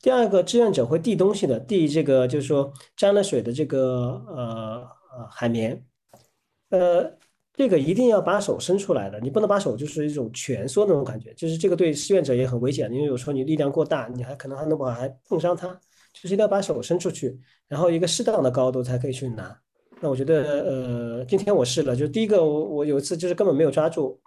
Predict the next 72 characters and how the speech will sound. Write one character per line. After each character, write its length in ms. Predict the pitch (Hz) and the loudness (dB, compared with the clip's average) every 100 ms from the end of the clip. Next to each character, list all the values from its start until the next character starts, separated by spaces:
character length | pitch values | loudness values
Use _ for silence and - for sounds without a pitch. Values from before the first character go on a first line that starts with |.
| - | -8
啊， 160 | 135 | -6
就 140 | 127 131 | -6 -8
拍， 200 | - 160 | -4 -2
跟 120 | 165 | 0
人 100 | 151 | 0
家 40 | |
拍 100 | - | 0
了 60 | 156 | 0
一 20 | |
下 100 | 151 | 0
手， 180 | 143 113 | 0 -4
然 80 | 113 | -8
后 60 | 127 | -10
海 140 | 127 | -8
绵 140 | 113 | -8
还 60 | 120 | -8
掉 180 | 123 127 | -6 -6
地 120 | 139 | -8
上 160 | 135 123 | -10 -14
了。 60 | - _ _ _ | -20 _ _ _
还 120 | - | -2
有 40 | 180 | 2
那 100 | 202 | 4
个 60 | |
水 240 | 190 - 131 | 2 2 2
我 140 | 147 | 2
也 60 | 131 | 0
说 200 | 127 131 | 0 -4
了， 80 | 139 | -2
就 80 | |
是 80 | 185 | -2
说 100 | 208 - | -2 -2
因 340 | 269 240 208 214 | -8 -6 0 2
为 160 | 214 | 2
你 180 | 254 180 | 0 -4
跑， 480 | 196 151 139 - _ _ _ _ _ _ | -2 -2 -2 -4 _ _ _ _ _ _
跑 200 | - 139 | -6 -4
得 80 | 180 | -4
比 100 | 165 | 0
较 160 | 165 | 0
快 240 | 165 202 175 | 2 2 2
一 80 | |
些， 320 | 139 151 143 143 _ _ _ | 0 -2 -4 -6 _ _ _
那 80 | 202 | 0
水 220 | - 143 | 2 2
就 140 | 160 | 2
会 80 | 185 | 2
洒 260 | 180 123 113 | 0 -2 -4
掉， 160 | 120 | -4
你 80 | 123 | -4
喝 160 | - 233 | -2 2
到 100 | 214 | 2
嘴 140 | 180 | 4
里 80 | 190 | 4
面 120 | 156 | 4
只 140 | 156 180 | 2 2
有 240 | 151 - _ _ _ | 2 0 _ _ _
半 140 | 247 | 0
口 160 | 202 143 | 2 2
水， 280 | 139 123 - _ _ _ | 0 -4 -8 _ _ _
然 120 | 175 | -2
后 60 | 196 | 2
你 80 | 185 | 2
不 100 | 214 | 4
得 100 | 175 | 2
不 200 | 160 160 | 2 2
又 120 | 175 | 4
往 200 | 156 156 | 4 4
里 100 | 147 | 0
前 180 | - 139 | -4 0
面 120 | 151 | 0
跑， 260 | 156 120 | 0 -8